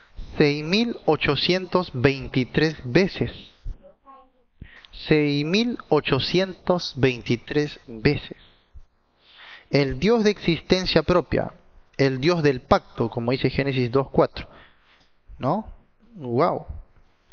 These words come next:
Este es el nombre especial de Dios, anótalo ahí, en su relación con el pueblo de Israel. Es el nombre de Dios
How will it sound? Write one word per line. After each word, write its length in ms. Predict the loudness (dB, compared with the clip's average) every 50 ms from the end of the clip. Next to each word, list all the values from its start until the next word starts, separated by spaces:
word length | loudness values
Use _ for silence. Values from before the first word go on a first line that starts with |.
| _ _ _ _ _
Este 380 | 0 0 0 0 0 2 2 2
es 140 | 2 2 0
el 180 | 0 0 0
nombre 380 | 0 0 0 2 2 0 2 2
especial 720 | 2 0 0 0 -2 -2 -2 0 0 0 0 2 2 2 2
de 140 | 2 2 2
Dios, 280 | 2 2 2 2 0
anótalo 380 | 0 0 0 0 2 2 2 2
ahí, 240 | 2 0 -2 -4 -8 -12 -20 -20 -20 -20 _ _ _
en 300 | 2 2 2 0 -2 -4
su 380 | -4 -4 -2 0 2 2 4 4
relación 880 | 4 4 4 4 2 0 0 0 0 2 2 2 0 -2 -4 -8 -12 -16 -20 _ _ 2
con 480 | 2 4 4 4 2 0 -2 -6 -10 -6 -2
el 180 | 0 0 0 -2
pueblo 680 | -2 2 2 2 4 2 2 0 0 0 0 -2 -6 -10
de 260 | -8 0 2 2 2
Israel. 600 | 2 2 0 2 2 4 4 4 2 0 -2 -6 -10 -14 -14 _ _ _ _ _ _ _ -20 _ _ _ _ _ _ _ _ 0
Es 240 | 2 2 2 2 0
el 240 | 0 0 0 0 0
nombre 380 | 2 2 2 2 0 0 2
de 100 | 2 0
Dios 640 | 2 2 2 2 4 2 0 -2 -4 -6 -10 -12 -12